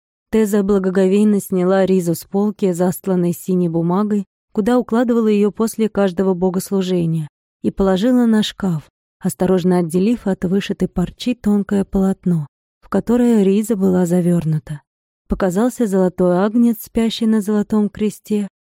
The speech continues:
и окруженный широким золотым сиянием. Ткань износилась на складках и образовала вокруг них бахрому. Выпуклые украшения порядочно стерлись и потускнели. Эта риза служила предметом тревожных забот всего дома.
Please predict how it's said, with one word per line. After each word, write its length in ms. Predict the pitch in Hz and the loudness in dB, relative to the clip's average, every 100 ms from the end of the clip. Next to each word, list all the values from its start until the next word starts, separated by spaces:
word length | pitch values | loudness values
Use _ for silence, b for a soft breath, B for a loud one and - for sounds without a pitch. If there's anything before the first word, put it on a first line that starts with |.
| _ | _
и 60 | 208 | -2
окруженный 680 | 190 - 190 202 240 240 233 | -2 0 -2 2 2 2 2
широким 520 | - 190 208 226 214 | 0 -2 -2 0 0
золотым 500 | 185 185 185 190 180 | 2 0 0 0 0
сиянием. 760 | - 185 180 170 156 151 147 - _ _ _ _ _ | -2 0 0 0 0 -4 -8 -16 _ _ _ _ _
Ткань 320 | - 254 254 | -4 2 2
износилась 720 | 220 202 196 - 240 240 202 | 2 2 0 0 0 2 0
на 140 | 196 180 | 0 -2
складках 600 | - 196 208 - 175 - | -2 -4 -4 -4 -8 -2
и 60 | |
образовала 680 | 185 180 190 196 196 214 240 | 0 0 0 0 2 2 2
вокруг 420 | 202 196 247 233 | 0 -2 -4 -4
них 180 | 208 220 | -2 0
бахрому. 600 | 202 - 202 208 202 156 - _ _ _ _ | -2 -4 -4 -2 -2 -4 -10 _ _ _ _
Выпуклые 600 | 202 220 208 214 208 196 | -2 0 0 -4 0 2
украшения 760 | 190 190 185 - 214 214 196 | 2 0 -2 0 0 2 2
порядочно 640 | 175 180 185 190 202 - 185 | 0 0 0 0 -2 -2 -4
стерлись 600 | - 208 208 202 185 - | -2 -2 2 2 0 -4
и 40 | |
потускнели. 840 | - 180 180 - 196 214 202 170 - _ _ _ _ | -6 -4 -4 -2 0 0 0 -2 -8 _ _ _ _
Эта 200 | 214 214 | -2 0
риза 320 | 214 247 233 | 2 2 2
служила 460 | 220 214 208 247 240 | 0 0 0 2 0
предметом 520 | - 196 196 240 220 | 0 0 0 0 0
тревожных 560 | 196 190 208 240 220 202 | 0 0 0 0 0 0
забот 380 | 185 175 - - | 0 -2 -2 -6
всего 400 | - 208 190 208 | -6 -2 0 0
дома. 460 | 214 190 170 143 | 0 0 0 -4